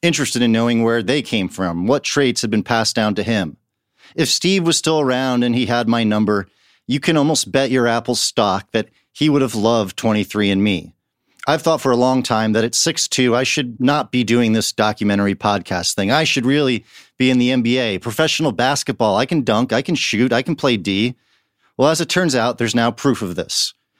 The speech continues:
When I did my twenty-three and me composition, I discovered I have the genetic muscle composition common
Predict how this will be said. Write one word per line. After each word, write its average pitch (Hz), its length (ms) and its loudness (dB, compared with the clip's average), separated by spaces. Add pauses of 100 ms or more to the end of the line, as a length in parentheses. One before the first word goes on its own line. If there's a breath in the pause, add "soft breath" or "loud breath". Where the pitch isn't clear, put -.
(120)
When 131 120 2
I 156 100 2
did 151 200 0
my 139 140 2
twenty-three 147 580 0
and 139 140 2
me 120 160 2
composition, 117 840 -2 (440)
I 147 140 2
discovered 127 580 0
I 156 180 0
have 123 380 -2
the 120 120 0
genetic 143 600 0
muscle 160 400 0
composition 127 800 0
common 170 600 0